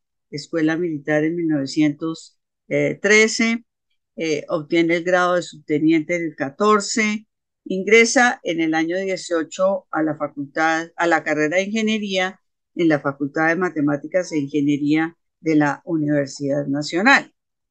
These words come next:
Eh, pero observen ustedes, reitero que entra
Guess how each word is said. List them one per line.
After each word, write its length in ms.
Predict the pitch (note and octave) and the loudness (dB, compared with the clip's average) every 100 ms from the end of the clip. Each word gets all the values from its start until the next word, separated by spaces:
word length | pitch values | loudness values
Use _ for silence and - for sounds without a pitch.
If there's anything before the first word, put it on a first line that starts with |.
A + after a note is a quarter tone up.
| _ _ _ _ _ | _ _ _ _ _
Eh, 880 | - E3+ E3+ E3 D#3+ D#3 D3+ D3+ D3+ - _ _ _ _ _ _ _ _ | 2 4 6 4 4 4 4 4 2 -4 _ _ _ _ _ _ _ _
pero 500 | C#4+ D#4 C4 C4+ E4+ | 6 8 8 6 2
observen 540 | - D3+ F#3+ F#3 A3 A#3+ | -6 -2 0 2 2 0
ustedes, 540 | A3+ - F#3+ F#3+ A#3+ | -2 0 2 2 0
reitero 600 | C#4 D#3+ C#3 F3 F3+ A3+ | -4 -4 -4 -4 -4 -4
que 140 | G3+ E3 | -2 -2
entra 360 | C#3 D3 G3+ | -2 2 0